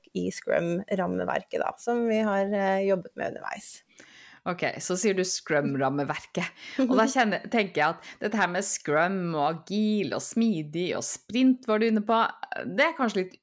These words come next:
Speaker 2: ukjente begreper for noen som hører på. Så, så kan ikke du forklare litt nærmere disse her begrepene fra den her agile verden og, ja, hva, hva jeg nå enn skal kalle den da. <laughs> Så hjelper du meg å rydde litt opp i begrepene?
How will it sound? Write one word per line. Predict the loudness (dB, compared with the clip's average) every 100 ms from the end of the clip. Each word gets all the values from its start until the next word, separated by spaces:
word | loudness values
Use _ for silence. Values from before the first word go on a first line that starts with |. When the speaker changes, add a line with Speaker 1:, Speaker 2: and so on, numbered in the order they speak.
| -4
Speaker 2:
ukjente | -2 0 -2 -2 -2
begreper | -2 -2 -2 -4 -6
for | -4
noen | -4
som | -4 -4
hører | -2 -2
på. | -2 -4 -6 -18 -20 -4 -2
Så, | 0 0
så | 0
kan | 2
ikke | 2
du | 0
forklare | -2 -4 0 2 2 0
litt | -2 -2
nærmere | -2 -2 -2
disse | -2 -4 -2
her | -2 -4 -2
begrepene | -2 -2 -2 -2 -4 -6 -6 -2
fra | -2
den | 0
her | 0 0 -4 -20 _ -4
agile | -4 -2 -2 0 0 2
verden | 0 0 -6 -4 -2 0
og, | 0 2 2 0 -2 -6 -10 -16 -20 _ -4
ja, | -4 -4 _
hva, | -2 0 0
hva | 2 4
jeg | 2 0
nå | -2
enn | -4
skal | -4 -6
kalle | -4 0 2 2
den | 2 4
da. | 4 2 0
<laughs> | 2 2
Så | 0 -2 -2 -4 -4 -16 _ 2 4
hjelper | 8 6 6 2
du | 4
meg | 6 6
å | 6
rydde | 6 4
litt | 4 4
opp | 2 -2 0
i | 4
begrepene? | 6 6 4 4 2